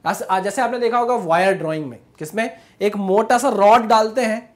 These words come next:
एक डाई के अंदर, एक डाई होती है, उसके अंदर मोटा सा रॉड डालते हैं और दूसरी तरफ से उसको खींच लेते हैं, तो वो क्या बन जाती है? वायर बन जाती है पतली सी।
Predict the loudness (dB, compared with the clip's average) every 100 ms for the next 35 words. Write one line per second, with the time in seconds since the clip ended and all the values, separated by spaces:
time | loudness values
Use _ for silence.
0 | -10 -4 2 2 2 0 -2 -2 -2 -4
1 | -2 0 0 -2 -4 -6 -6 -8 -6 -6
2 | -6 -4 -4 -2 -2 -4 -6 -8 -8 -18
3 | _ -4 -2 -2 0 -2 -2 -4 -10 -10
4 | -6 -6 -4 -6 -10 -20 _ -6 -4 0
5 | -2 -2 -6 -6 -10 -6 -2 -2 -2 -6
6 | -8 -8 -14 -14 -18 -20 -20